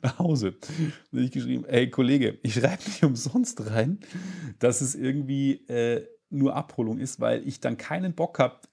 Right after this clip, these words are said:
den irgendwie zum Hauptbahnhof zu transportieren und dir dann mitzugeben, dass du den in Corona-Zeiten mit dem Zug transportierst." Also, naja, lange Rede, kurzer Sinn, hab ich dann auch nicht gemacht. Dann kam einer, der irgendwie geschrieben hat,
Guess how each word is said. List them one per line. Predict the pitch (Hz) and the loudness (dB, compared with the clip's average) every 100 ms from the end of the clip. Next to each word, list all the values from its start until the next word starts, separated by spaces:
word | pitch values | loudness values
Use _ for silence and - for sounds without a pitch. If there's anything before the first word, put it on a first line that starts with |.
| - | 2
den | 135 147 | 2 2
irgendwie | 170 208 214 185 | 2 4 4 2
zum | 170 170 135 123 - | 0 2 0 0 0
Hauptbahnhof | 170 277 - 104 98 95 | 2 2 0 -4 -2 -4
zu | - | -6
transportieren | 107 110 113 135 135 147 | -4 -4 -6 -4 0 0
und | 143 - | 0 0
dir | 160 | 2
dann | 175 160 | 2 4
mitzugeben, | 220 - 143 - 147 156 | 2 2 -2 -2 -4 -2
dass | 135 - | -4 -4
du | 127 | -4
den | 139 | -2
in | 131 | -2
Corona-Zeiten | - 110 147 190 165 - 156 160 147 | 0 -2 -2 -4 -2 -2 -2 -2 -4
mit | 120 - | -4 -6
dem | 113 | -8
Zug | - - 226 247 - | -4 2 2 2 -2
transportierst." | 101 98 - 98 92 - - - _ - - _ | -6 -4 -6 -10 -10 -12 -14 -18 _ -20 -20 _
Also, | - 120 143 143 _ _ _ _ _ _ - _ _ _ - | 0 4 4 4 _ _ _ _ _ _ -20 _ _ _ 0
naja, | 123 123 101 - | 4 4 2 0
lange | 135 131 139 | 0 2 2
Rede, | 151 156 | 0 -2
kurzer | 160 151 139 | -4 -4 -4
Sinn, | 143 - | -4 -4
hab | - 123 | -6 -6
ich | |
dann | - 104 | -6 -4
auch | 123 | -4
nicht | 127 | -4
gemacht. | - 95 104 | -6 -12 -2
Dann | - 160 | 0 0
kam | 180 175 185 | 2 0 2
einer, | 123 147 226 262 - _ _ _ _ - - - | 2 2 2 -2 -10 _ _ _ _ -10 -8 -2
der | 123 | 0
irgendwie | 143 160 170 | 0 0 0
geschrieben | 143 - 156 165 156 | -2 -4 -4 -2 -2
hat, | 170 | -4